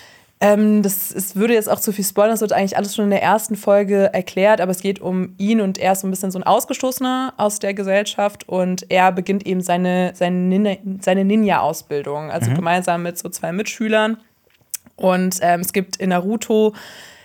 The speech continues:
Speaker 1: krass viel Worldbuilding, also es ist so ein, ähm, heftiges Magiesystem auf jeden Fall. Also, ähm, es gibt so einzelne Techniken, die dann die Ni-, Ninjas erlernen, also die heißen Jutsus.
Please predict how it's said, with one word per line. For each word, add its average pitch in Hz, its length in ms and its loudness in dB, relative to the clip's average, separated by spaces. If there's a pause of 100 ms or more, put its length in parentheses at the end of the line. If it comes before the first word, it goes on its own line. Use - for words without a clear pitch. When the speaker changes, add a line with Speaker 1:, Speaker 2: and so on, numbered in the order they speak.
(160)
Speaker 1:
krass 233 240 0
viel 226 200 2
Worldbuilding, 214 500 2
also 180 160 0
es 170 60 -2
ist - 80 -6
so 180 100 -4
ein, 180 400 -4
ähm, 170 600 -4
heftiges 190 680 -4
Magiesystem 240 840 0
auf 220 160 -2
jeden 226 180 -2
Fall. 208 400 0
Also, 175 420 -2
ähm, 170 280 -2
es 170 120 -10
gibt 180 200 -6
so - 160 -2
einzelne 185 800 0
Techniken, 233 680 -2
die 214 100 -4
dann 208 160 0
die 208 100 -4
Ni-, 208 300 -2
Ninjas 220 480 2
erlernen, 202 400 0
also 175 160 -4
die 170 120 -6
heißen 180 340 -6
Jutsus. 240 760 -4